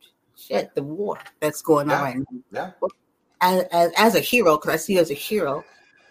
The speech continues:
Speaker 1: what, what do you see in front of you right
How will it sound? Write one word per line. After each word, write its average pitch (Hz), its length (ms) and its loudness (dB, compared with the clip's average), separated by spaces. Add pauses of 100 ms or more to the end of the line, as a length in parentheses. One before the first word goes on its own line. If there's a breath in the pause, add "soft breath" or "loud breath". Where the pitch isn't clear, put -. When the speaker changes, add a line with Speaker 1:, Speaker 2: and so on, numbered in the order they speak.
(380 soft breath)
Speaker 1:
what, 277 320 4
what 311 240 2
do 277 80 0
you 262 260 4
see 233 640 4 (120)
in 185 120 0
front 202 260 6
of 185 100 2
you 139 180 0
right 110 160 -8